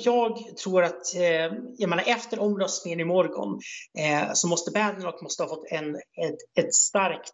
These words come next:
en stark boost för att hon inte ska sluta, ska sluta fyra. Eh, jag tror att, ja, men hon har gjort två solida debattinsatser. Hon har haft, eh, opinionsundersökningar bland Tories medlemmar som visar att hon är deras favorit, som kom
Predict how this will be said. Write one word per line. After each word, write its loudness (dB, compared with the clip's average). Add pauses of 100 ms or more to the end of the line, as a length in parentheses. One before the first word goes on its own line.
(160)
en -4
stark -2
boost -4
för 2
att 0
hon -2
inte -2
ska 2
sluta, 2
ska -2
sluta -2
fyra. 2 (720)
Eh, 2
jag 2
tror -2
att, 0
ja, 4
men 0
hon 2
har 2
gjort -4
två 0
solida 0
debattinsatser. -2
Hon -10
har -2
haft, -4 (160)
eh, 2
opinionsundersökningar 2
bland 0
Tories -2
medlemmar 0
som -10
visar -4
att -6
hon -6
är -4
deras 2
favorit, 0
som -2
kom -2